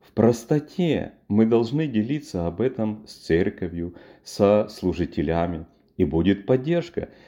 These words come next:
Никто из нас не сам по себе, никто из нас не один. Есть церковь, есть братья и сестры. Это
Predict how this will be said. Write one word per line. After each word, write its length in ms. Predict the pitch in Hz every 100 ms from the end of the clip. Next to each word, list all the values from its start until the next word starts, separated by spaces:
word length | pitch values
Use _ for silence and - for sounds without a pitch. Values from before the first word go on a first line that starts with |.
| _
Никто 600 | 95 - - - 190 226
из 340 | 233 202 202 147
нас 580 | 120 107 107 113 - - _ _ _ _ - _ _ -
не 200 | - 117
сам 320 | 98 113 117 110
по 140 | 104
себе, 500 | - 90 76 67 - _ _ _
никто 460 | - 127 139 - 214
из 180 | 214 180
нас 300 | 196 196 -
не 100 | 180
один. 480 | 175 156 113 73 - _ _ -
Есть 600 | 80 120 233 254 - -
церковь, 460 | 220 190 - 78 -
есть 420 | 85 87 202 196 180
братья 400 | 208 214 208 170
и 120 | 170
сестры. 600 | - 160 127 - - 73 - - _ -
Это 460 | 180 220 95 -